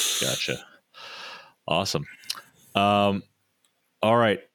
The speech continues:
Any last, uh, uh, last thoughts about L V O? I know you, you, uh, you've got a great article up on Fifth Trooper recapping your whole thing, but what, what, what do you wanna talk about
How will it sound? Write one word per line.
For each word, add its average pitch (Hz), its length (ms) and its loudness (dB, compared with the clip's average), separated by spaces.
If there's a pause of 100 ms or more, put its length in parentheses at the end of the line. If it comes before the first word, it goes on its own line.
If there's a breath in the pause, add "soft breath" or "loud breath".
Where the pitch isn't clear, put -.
(180)
Any 113 300 4
last, 110 400 2
uh, 107 360 4 (120)
uh, 101 360 4
last 104 220 2
thoughts 107 240 0
about 107 260 2
L 107 100 2
V 101 140 4
O? 104 60 4
I 95 80 4
know 90 80 4
you, 87 200 4
you, 87 220 2 (160)
uh, 87 80 0
you've 82 220 0
got 87 100 2
a 80 80 0
great 82 180 0
article 82 360 0
up - 160 -4
on 78 80 -4
Fifth 78 180 -2
Trooper 78 320 -2
recapping 76 560 0
your 71 120 -2
whole 73 120 -4
thing, 78 300 -4
but - 200 -2
what, 85 120 -2 (160)
what, 90 140 -2 (120)
what 95 140 0
do 92 40 2
you 90 60 4
wanna 87 140 0
talk 82 220 -2
about 80 180 0